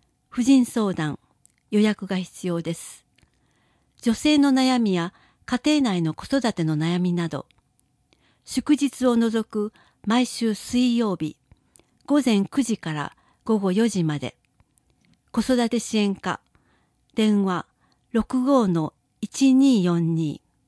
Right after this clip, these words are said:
自立支援関連、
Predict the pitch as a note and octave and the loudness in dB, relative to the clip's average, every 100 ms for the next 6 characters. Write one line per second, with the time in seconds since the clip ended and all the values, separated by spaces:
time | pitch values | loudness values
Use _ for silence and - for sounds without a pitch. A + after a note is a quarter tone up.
0 | _ _ _ _ _ _ _ _ _ _ | _ _ _ _ _ _ _ _ _ _
1 | _ _ _ - A#3 C#4+ - D4 - C4+ | _ _ _ -4 0 0 -2 -6 -4 -2
2 | C4+ B3+ - B3+ A3+ F3+ D#3 - | 0 0 -2 -2 0 -2 -4 -8